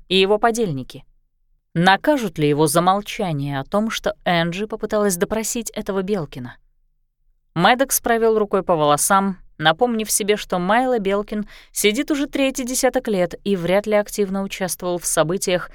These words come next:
которые расследуются в рамках операции "Эгида". Но сама его связь с организованной преступностью ставит Энджи в опасное положение. Мафия своих не бросает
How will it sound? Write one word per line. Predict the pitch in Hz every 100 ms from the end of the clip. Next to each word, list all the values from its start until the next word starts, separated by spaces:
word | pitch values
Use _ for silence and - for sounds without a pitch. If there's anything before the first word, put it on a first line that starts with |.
| - -
которые | - 208 262 247
расследуются | 233 220 - 226 220 214 214 202
в |
рамках | 196 196 - -
операции | 190 190 190 - 196 190
"Эгида". | - 196 170 147 123 - _ _ _ _ _ _ _ -
Но | 175 180
сама | 190 - 214 262
его | 247 226
связь | 220 - 208 160 - -
с | - -
организованной | 147 156 156 160 156 147
преступностью | 151 151 - 202 175 - 170 - - -
ставит | - 254 254 240 -
Энджи | 240 240 226 214 220
в |
опасное | 214 - 196 - 185
положение. | 165 170 165 156 139 143 135 _ _ _ _
Мафия | 165 170 180 208 - 226 220
своих | - 208 196 196
не | 202
бросает | 190 180 - 208 196 - -